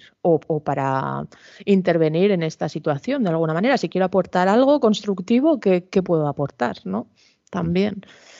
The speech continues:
Pero algo real, tangible, práctico, no simplemente, pues eso, eh, soltar al aire de, "Oh, qué mal esta situación", o "Qué mal lo hacen en estas personas", ¿no?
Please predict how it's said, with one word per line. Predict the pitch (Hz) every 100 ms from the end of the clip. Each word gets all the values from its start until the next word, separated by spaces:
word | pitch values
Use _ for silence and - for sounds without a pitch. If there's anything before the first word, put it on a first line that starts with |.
| - _
Pero | 190 170
algo | 170 196 220
real, | 175 156 180 196
tangible, | 185 156 147 180 180 156 147
práctico, | - - 190 - 165 156 151 165
no | 165 165 165 160 156 156 _ _ _
simplemente, | - 185 170 170 165 160 156 160 156
pues | 156 -
eso, | 147 - 143 - _ -
eh, | 170 156 160
soltar | - 175 156 165 165
al | 165
aire | 175 175 175
de, | 165 156 151 147
"Oh, | 180 185 151 -
qué | 190
mal | 180 180 160
esta | 165 -
situación", | 170 180 147 185 180 170
o | 160
"Qué | 190
mal | 180 175
lo | 170
hacen | 165 170
en | 165 165
estas | - 156
personas", | - - - 170 165 160
¿no? | 165 196